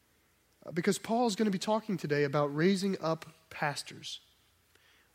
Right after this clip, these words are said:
or what a pastor ought to be, what a shepherd or an elder ought to be. And especially in light of where we are in our church, where, uh,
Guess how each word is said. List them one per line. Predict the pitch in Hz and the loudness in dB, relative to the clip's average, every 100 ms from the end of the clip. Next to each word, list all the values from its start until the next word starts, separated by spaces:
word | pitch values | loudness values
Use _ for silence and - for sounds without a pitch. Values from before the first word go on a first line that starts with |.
| - | -6
or | 147 139 | -2 2
what | 151 180 | 4 4
a | - | 0
pastor | 147 - 175 - 175 - | -8 -4 -2 -2 -4 -2
ought | 147 | -4
to | |
be, | 131 139 139 117 | -2 -4 -4 -4
what | 117 | -4
a | 151 | -4
shepherd | - - 175 165 147 | -2 0 0 -2 -4
or | 147 | -4
an | 147 | -4
elder | - 156 143 135 | -2 -2 -2 -2
ought | 139 | -4
to | 131 | -6
be. | 123 147 123 113 113 _ _ _ _ _ _ _ _ _ - | -4 -4 -2 -4 -8 _ _ _ _ _ _ _ _ _ -8
And | 151 139 139 135 135 | -4 -2 -2 -4 -6
especially | - - 320 311 208 170 | -6 2 2 4 4 4
in | 165 | 4
light | 160 160 | 4 4
of | 147 139 | 2 2
where | 160 | 2
we | 156 | 4
are | 147 143 | 4 2
in | |
our | 147 | 0
church, | 190 - 131 151 - | 0 -2 -4 -6 -4
where, | 139 135 135 131 - - - - - - - | 0 2 2 -2 -10 -20 -20 -20 -20 -20 -10
uh, | - 135 127 131 123 | -4 -2 0 -2 -6